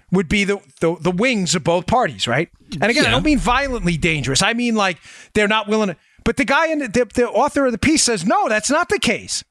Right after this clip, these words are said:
Speaker 2: Hmm.
Speaker 1: He says, "Surprisingly, the most passionate, angry people right now are the centrists." And he makes
Speaker 2: Hmm.
Speaker 1: the same assertion. And I, I, they, they,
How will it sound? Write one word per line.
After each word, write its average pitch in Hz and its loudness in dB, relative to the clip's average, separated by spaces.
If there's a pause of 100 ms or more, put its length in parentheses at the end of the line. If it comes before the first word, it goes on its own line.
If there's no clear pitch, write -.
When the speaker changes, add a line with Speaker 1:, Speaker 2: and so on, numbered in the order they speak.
Speaker 2:
Hmm. 175 -2 (640)
Speaker 1:
He 277 2
says, 269 2
"Surprisingly, 226 0 (1000)
the 240 2
most 247 0
passionate, 320 0 (100)
angry 254 2
people 254 0
right 151 -2
now 127 0
are 160 -2
the 156 -2
centrists." - -2 (1160)
And 226 2
he 339 2
makes 185 0 (200)
Speaker 2:
Hmm. 202 -2
Speaker 1:
the 208 0
same 277 0
assertion. 165 -2 (340)
And 185 0
I, 185 -2
I, 220 -2 (160)
they, 214 2
they, 208 -2